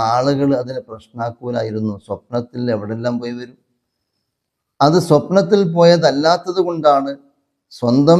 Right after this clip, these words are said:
ശരീരമായിട്ട് തന്നെ ഉണർവിൽ തന്നെ പോയത് കൊണ്ട് തന്നെയാണ് അവിടെ അന്നത്തെ മുശ്രിക്കുകൾ അതിനെ പ്രശ്നാക്കിയത്. അങ്ങനെ സുബഹി നേരത്ത് വന്നു നബി സല്ലല്ലാഹു അലൈഹി വസല്ലമ തങ്ങൾ എല്ലാ വിഷയങ്ങൾ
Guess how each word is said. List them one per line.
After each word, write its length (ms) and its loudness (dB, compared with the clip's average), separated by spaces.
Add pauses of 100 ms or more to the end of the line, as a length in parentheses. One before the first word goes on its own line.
(160)
ശരീരമായിട്ട് 920 2
തന്നെ 440 -6 (560)
ഉണർവിൽ 560 2
തന്നെ 300 2 (100)
പോയത് 340 2
കൊണ്ട് 200 -6 (120)
തന്നെയാണ് 580 -4 (680)
അവിടെ 340 2
അന്നത്തെ 480 2 (340)
മുശ്രിക്കുകൾ 680 -4 (220)
അതിനെ 300 -6
പ്രശ്നാക്കിയത്. 720 -8 (720)
അങ്ങനെ 400 6 (440)
സുബഹി 360 2
നേരത്ത് 380 2 (100)
വന്നു 220 0 (140)
നബി 200 -14
സല്ലല്ലാഹു 340 -8
അലൈഹി 80 -12
വസല്ലമ 280 -6 (120)
തങ്ങൾ 220 -4 (560)
എല്ലാ 260 0 (240)
വിഷയങ്ങൾ 440 -4